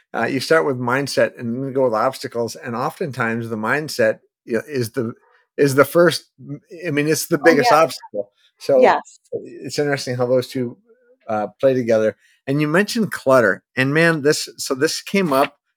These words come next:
Speaker 1: uh, on a call I was on earlier, and I read the book, not, that's been earlier this year. I, I think it's Marie Kondo, called Clean Your Room. I don't know if you've, if you've heard of that or not, but, but essentially we, we tend to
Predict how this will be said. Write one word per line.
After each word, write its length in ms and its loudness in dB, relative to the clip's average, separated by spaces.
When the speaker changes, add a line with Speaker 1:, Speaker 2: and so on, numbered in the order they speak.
Speaker 1:
uh, 300 -2
on 120 -2
a 60 -2
call 300 0
I 80 2
was 220 0
on 200 -4
earlier, 800 2
and 180 -2
I 100 2
read 280 0
the 80 -6
book, 340 0
not, 240 -4
that's 220 -4
been 380 -4
earlier 260 4
this 260 0
year. 300 4
I, 100 -4
I 60 -6
think 240 -2
it's 140 -2
Marie 360 2
Kondo, 560 -2
called 280 0
Clean 240 -2
Your 120 0
Room. 500 0
I 60 -6
don't 120 -4
know 60 -4
if 120 -8
you've, 220 -6
if 240 -14
you've 340 -10
heard 200 -4
of 100 -6
that 120 0
or 80 -4
not, 260 -4
but, 180 -4
but 100 0
essentially 520 0
we, 360 -2
we 120 -8
tend 280 -4
to 260 2